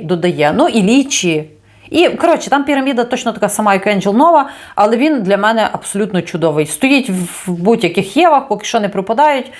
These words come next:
Я дуже-дуже задоволена, що я його собі взяла. Обожнюю його. Він такий яскравий, такий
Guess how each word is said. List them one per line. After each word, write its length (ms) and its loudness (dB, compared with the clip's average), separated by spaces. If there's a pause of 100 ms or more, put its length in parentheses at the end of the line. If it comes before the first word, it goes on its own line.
(280)
Я 400 2
дуже-дуже 560 -2
задоволена, 560 -2
що 160 -6
я 140 2
його 140 0
собі 200 -2
взяла. 400 2 (720)
Обожнюю 460 0
його. 280 -2 (560)
Він 140 2
такий 280 0
яскравий, 920 0
такий 560 -4